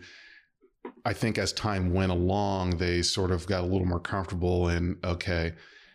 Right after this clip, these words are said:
this is, we're gonna do this thing, but, you know, we need to actually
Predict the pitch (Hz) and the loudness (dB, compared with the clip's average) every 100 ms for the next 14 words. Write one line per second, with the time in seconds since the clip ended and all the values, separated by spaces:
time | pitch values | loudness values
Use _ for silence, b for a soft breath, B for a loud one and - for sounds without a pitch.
0 | B B - 92 90 98 90 87 - - | B B -2 0 2 2 2 2 0 -4
1 | - _ 95 92 87 82 107 98 95 - | -8 _ 0 2 0 2 2 4 2 0
2 | - 95 95 92 92 90 80 85 87 - | 0 2 2 2 2 2 2 0 0 -4
3 | - _ 95 92 85 82 92 92 90 - | -20 _ -2 2 2 2 2 4 2 0
4 | 98 90 90 - 92 82 82 | 0 0 0 0 0 2 0